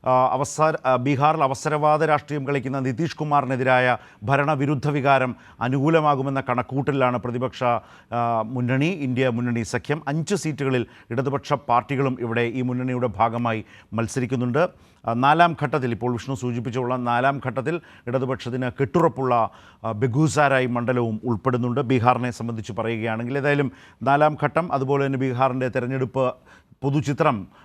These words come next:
ആ, വ-, ആ, കൂടുതൽ വ്യക്തമാക്കുന്നതിനായി സിബി നമ്മൾക്കൊപ്പം അവിടെ നിന്ന് ചേരുകയാണ്. സിബി,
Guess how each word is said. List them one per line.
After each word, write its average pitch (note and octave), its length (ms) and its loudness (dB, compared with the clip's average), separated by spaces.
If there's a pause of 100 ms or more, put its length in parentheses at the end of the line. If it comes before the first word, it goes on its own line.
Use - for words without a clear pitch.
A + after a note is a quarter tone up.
(140)
ആ, A#2 60 -2
വ-, A#2 140 -4
ആ, A#2+ 260 -6
കൂടുതൽ C3 360 -2
വ്യക്തമാക്കുന്നതിനായി A#2+ 760 -2
സിബി C3+ 260 -2
നമ്മൾക്കൊപ്പം B2 440 -2
അവിടെ A2+ 160 -2
നിന്ന് A#2+ 160 -4
ചേരുകയാണ്. G#2+ 520 -2
സിബി, D3+ 360 -2